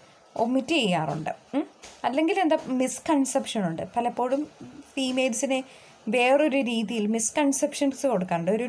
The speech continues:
ട്രൂ ആയിട്ടുള്ള ഇമേജ് ആയിരിക്കില്ല, മിസ്കൺസെപ്ഷൻസ് ആയിരിക്കും.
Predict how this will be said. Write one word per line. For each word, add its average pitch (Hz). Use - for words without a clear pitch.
ട്രൂ 254
ആയിട്ടുള്ള 262
ഇമേജ് 208
ആയിരിക്കില്ല, 185
മിസ്കൺസെപ്ഷൻസ് 233
ആയിരിക്കും. 147